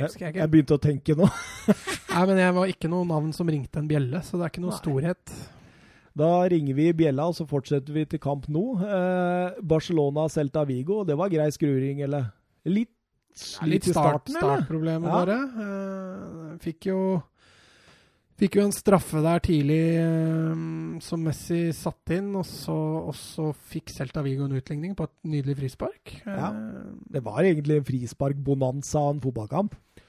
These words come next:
Speaker 1: Ja, det ble en sånn hvem var best frisparkrunde. Først prøvde jo Aspas seg, det gikk dårlig, og så,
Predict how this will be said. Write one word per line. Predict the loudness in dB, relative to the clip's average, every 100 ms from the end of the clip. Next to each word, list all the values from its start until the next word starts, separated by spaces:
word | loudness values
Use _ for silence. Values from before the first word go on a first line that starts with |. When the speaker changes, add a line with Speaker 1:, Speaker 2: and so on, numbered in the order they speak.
| _
Speaker 1:
Ja, | 6 6 4 _ _ -4
det | 0
ble |
en | 0 2
sånn | 2 2
hvem | 2 2
var | 4 4
best | 2 -2 -6
frisparkrunde. | -4 -4 -2 -4 -2 -2 0 -2 0
Først | -2 0
prøvde | 0 0 0
jo | -2 0 -2 -4
Aspas | -8 -8 -8
seg, | -4 -4 -4
det | -4
gikk | 0
dårlig, | 0 0 -4
og | -6
så, | -4